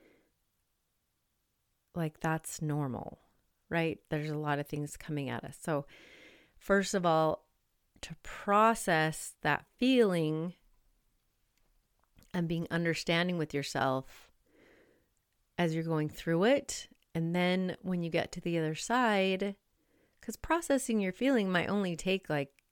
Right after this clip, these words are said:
ten minutes. Like, what does overwhelmed feel? Like, it feels like a brain fog to me, and I feel tired. And so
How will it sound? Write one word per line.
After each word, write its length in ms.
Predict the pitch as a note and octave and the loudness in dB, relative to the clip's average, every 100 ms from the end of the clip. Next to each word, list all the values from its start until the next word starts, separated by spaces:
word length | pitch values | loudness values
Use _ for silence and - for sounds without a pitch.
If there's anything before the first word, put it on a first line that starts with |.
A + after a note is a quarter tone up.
| - | -8
ten 240 | D3 D#3 | -4 -2
minutes. 340 | F3 C#3+ - | -2 -4 -6
Like, 260 | C3 B2+ - - | -8 -8 -12 -18
what 220 | - D#3+ E3+ | -8 -8 -8
does 160 | E3 | -8
overwhelmed 640 | - D#3 D3+ D3+ E3 G3 - | -6 -4 -4 -2 -2 -4 -8
feel? 340 | - - - - - - - - _ | -10 -12 -14 -20 -20 -20 -20 -20 _
Like, 180 | F3 D#3+ | -4 -2
it 160 | F#3 F3+ | -4 -2
feels 240 | G#3+ A3+ | 0 2
like 180 | G#3+ F#3+ | 2 2
a 60 | E3 | 0
brain 360 | E3+ D#3+ D#3+ | 2 2 2
fog 360 | D3+ C#3 C#3+ - | 0 -2 -2 -4
to 120 | - | -6
me, 400 | D3+ C#3+ C#3+ - | -4 -2 -4 -6
and 420 | - D3 D3 C#3+ - - | -4 -2 -2 -4 -8 -6
I 160 | D3 | -4
feel 240 | D3 - D3 | -4 -6 -6
tired. 640 | - - B2+ A#2+ - - - _ _ _ - - - _ _ _ - | -6 -6 -4 -4 -8 -12 -20 _ _ _ -20 -20 -20 _ _ _ -2
And 640 | F3 E3 D#3 D3 C#3+ C3+ - _ _ _ _ _ _ _ _ _ _ _ | 2 4 4 2 0 -4 -10 _ _ _ _ _ _ _ _ _ _ _
so 680 | - - F#3 F3 E3 D3+ - | -8 -2 2 4 4 2 -2